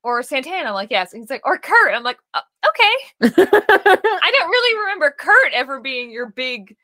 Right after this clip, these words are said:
Speaker 2: No,
Speaker 1: your
Speaker 2: Kurt
Speaker 1: big selling point at regionals.
Speaker 2: Man, they never
Speaker 1: But
Speaker 2: showcased Kurt at, um,
Speaker 1: They never did.
Speaker 2: a competition.
Speaker 1: And then Emma's response is, "Well, Blaine can do that." And
Speaker 2: And
Speaker 1: Finn
Speaker 2: he's
Speaker 1: is like,
Speaker 2: like, "Yeah,
Speaker 1: "Yeah, but he doesn't
Speaker 2: yeah."
Speaker 1: have a personality."
Speaker 2: <laughs>
Speaker 1: I'm like, "Wow, harsh."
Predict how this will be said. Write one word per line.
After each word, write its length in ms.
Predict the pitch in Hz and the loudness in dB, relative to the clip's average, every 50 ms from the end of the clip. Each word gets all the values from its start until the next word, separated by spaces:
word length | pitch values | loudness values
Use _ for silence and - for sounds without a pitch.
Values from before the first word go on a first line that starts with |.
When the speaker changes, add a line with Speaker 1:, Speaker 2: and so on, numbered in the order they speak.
| _ _ - | _ _ -6
Speaker 2:
No, 360 | 208 220 220 220 208 196 190 - 226 | -2 0 0 2 0 0 -2 -4 -6
Speaker 1:
your 120 | 226 359 | -6 -4
Speaker 2:
Kurt 80 | 247 - | -2 -2
Speaker 1:
big 180 | 277 269 240 208 185 - | -2 -2 -2 -4 -6 0
selling 340 | 285 277 285 294 277 302 | 0 2 2 2 -2 -6
point 260 | - 302 247 226 226 220 | -6 -8 -6 -6 -4 -6
at 100 | 202 208 | -6 -6
regionals. 600 | 220 262 359 359 330 233 208 190 190 202 196 208 - 185 | -8 -10 -12 -12 -12 -10 -8 -8 -8 -8 -12 -14 -12 -6
Speaker 2:
Man, 320 | 180 180 180 175 165 - - - _ _ | -2 -2 -2 -2 -4 -8 -16 -20 _ _
they 280 | - 165 165 196 240 254 | -14 -6 -4 -2 -2 0
never 300 | 226 208 208 233 233 220 | 0 0 2 2 2 0
Speaker 1:
But 80 | 214 - | 0 -2
Speaker 2:
showcased 460 | 226 165 160 - - 147 135 131 - | -4 -4 -4 -2 -2 -4 -4 -4 -6
Kurt 280 | - - 143 135 127 | -4 -2 -2 -2 -2
at, 220 | - 123 120 123 117 | -2 -2 -2 -2 0
um, 240 | 113 110 107 107 107 | 0 -2 -2 -4 -4
Speaker 1:
They 120 | 107 - | -4 -6
never 320 | - 381 415 453 494 480 330 | -4 -4 -4 -2 -2 -4 -6
did. 300 | 262 302 320 403 403 277 165 | -6 -10 -10 -8 -6 -4 -4
Speaker 2:
a 80 | 143 | -4
competition. 1000 | - - 165 151 147 - 143 - - 156 156 151 - 120 101 92 92 92 98 107 _ _ _ _ - | -4 -4 -4 -4 -4 -6 -8 -6 -4 -4 -4 -4 -4 -6 -6 -6 -8 -12 -16 -20 _ _ _ _ -16
Speaker 1:
And 200 | - 285 330 339 | -14 -12 -10 -8
then 220 | 359 359 311 240 - _ _ _ _ _ _ _ _ - | -8 -10 -10 -14 -20 _ _ _ _ _ _ _ _ -6
Emma's 280 | - 262 285 330 339 - | -6 -6 -6 -6 -8 -10
response 360 | 370 339 - 349 294 311 - | -10 -8 -6 -6 -6 -6 -6
is, 140 | 285 285 - | -12 -12 -6
"Well, 120 | 277 381 381 | -4 -4 -4
Blaine 400 | - 294 277 277 339 508 494 453 | -2 -2 -2 -2 -2 -4 -6 -8
can 180 | - 359 311 269 | -8 -10 -10 -8
do 160 | 226 226 214 | -8 -10 -6
that." 300 | 196 196 196 208 247 - | -2 -2 0 0 0 -2
And 180 | 180 220 226 196 _ _ _ _ _ _ - - | -4 -8 -16 -20 _ _ _ _ _ _ -14 -10
Speaker 2:
And 140 | 147 160 | -6 -4
Speaker 1:
Finn 80 | 175 175 | -2 0
Speaker 2:
he's 120 | 175 175 | 0 2
Speaker 1:
is 40 | 175 | 2
like, 180 | 185 185 175 170 | 2 2 2 2
Speaker 2:
like, 40 | 180 | 2
"Yeah, 180 | 185 180 185 | 2 4 6
Speaker 1:
"Yeah, 60 | 165 160 165 | 6 4 4
but 20 | 135 131 | 4 2
he 60 | 127 | 2
doesn't 140 | 123 127 127 | 2 2 2
Speaker 2:
yeah." 80 | 127 123 | 0 0
Speaker 1:
have 100 | 123 120 | -2 -4
a 20 | |
personality." 1000 | - - 320 262 294 - 311 226 190 175 190 202 196 175 165 156 175 180 190 254 - 208 | -4 -2 -2 -2 -2 -4 -8 -6 -2 -2 -2 -2 -2 -6 -8 -10 -10 -12 -12 -12 -14 -14
Speaker 2:
<laughs> 100 | - - | -14 -10
Speaker 1:
I'm 200 | 277 277 262 262 | -10 -10 -10 -8
like, 180 | 277 302 311 240 | -8 -8 -6 -2
"Wow, 300 | 247 247 294 247 226 - | 0 0 2 2 0 0
harsh." 440 | 220 285 254 294 320 254 - - - | 0 0 0 0 -2 -6 -12 -16 -18